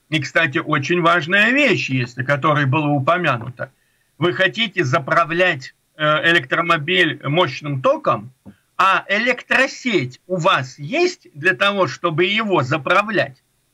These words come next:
То есть для того, чтобы где-то посреди, условно говоря, поля поставить заправку, вам нужно иметь автомат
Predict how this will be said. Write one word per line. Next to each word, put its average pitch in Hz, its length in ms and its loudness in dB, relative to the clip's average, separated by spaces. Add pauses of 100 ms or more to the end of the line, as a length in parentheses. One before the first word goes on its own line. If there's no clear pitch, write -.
(680)
То 190 80 0
есть 202 160 0
для 214 140 0
того, 254 380 2
чтобы 202 420 -2
где-то 175 440 0
посреди, 185 800 0 (240)
условно 196 440 0
говоря, 175 220 4
поля 175 580 -2 (320)
поставить 190 800 0
заправку, 175 840 0 (280)
вам 202 260 0
нужно 208 300 -6
иметь 190 580 0 (120)
автомат 233 600 0